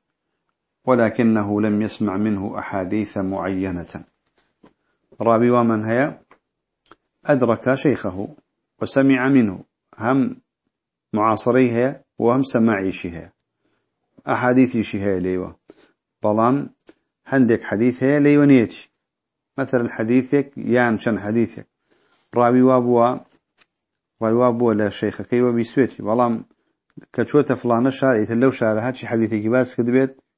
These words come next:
يا أولاتا أم نبي سوليوه. كابو أبي بزانين. أجر نمان زاني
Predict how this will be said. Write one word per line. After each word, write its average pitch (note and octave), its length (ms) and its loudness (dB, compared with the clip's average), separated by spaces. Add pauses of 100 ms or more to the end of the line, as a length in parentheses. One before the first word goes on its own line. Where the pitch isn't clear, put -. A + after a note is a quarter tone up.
(100)
يا A2 120 0
أولاتا A#2 600 0
أم D#3 120 0
نبي A#2+ 180 4
سوليوه. F2+ 520 -6 (840)
كابو C3+ 500 2
أبي C3 160 4
بزانين. G#2+ 600 0 (800)
أجر C3+ 180 4
نمان C#3+ 400 4
زاني C3 640 2